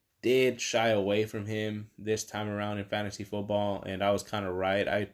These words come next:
I just had a feeling something was gonna happen with him, um, especially with Russell Wilson always having to run around. But like I said, he still continue, he still carried his team to a ten and six record. I would say a lot of it had to do with them.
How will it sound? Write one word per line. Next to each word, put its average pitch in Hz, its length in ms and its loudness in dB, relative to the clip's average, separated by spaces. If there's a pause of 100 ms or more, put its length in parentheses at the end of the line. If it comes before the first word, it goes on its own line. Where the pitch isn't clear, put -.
(500)
I 107 60 0
just 120 220 2
had 131 200 6
a 127 80 6
feeling 110 640 2
something 120 420 0
was 107 140 2
gonna 107 180 -2
happen 104 420 0
with 101 120 -4
him, 101 420 -4 (540)
um, 101 160 0
especially 110 460 2
with 98 100 0
Russell 104 280 2
Wilson 101 260 -2
always 98 240 0
having 98 200 0
to 95 60 -2
run 98 160 2
around. 98 300 -2
But 98 280 0 (260)
like 101 200 -6
I 92 80 -2
said, 92 300 -2
he 110 100 -2
still 113 240 0
continue, 107 400 -2
he 117 100 2
still 117 220 0
carried 110 300 2
his 95 120 -4
team 104 260 -6
to - 100 -8
a - 40 -4
ten - 220 -8
and 101 120 -6
six 101 220 -6
record. 104 380 -4 (380)
I 104 60 6
would 113 120 6
say 120 280 6
a 110 260 2
lot 104 180 4
of 110 100 0
it 107 100 2
had 107 160 -4
to - 40 -8
do 107 160 -4
with 117 160 0
them. 123 280 -2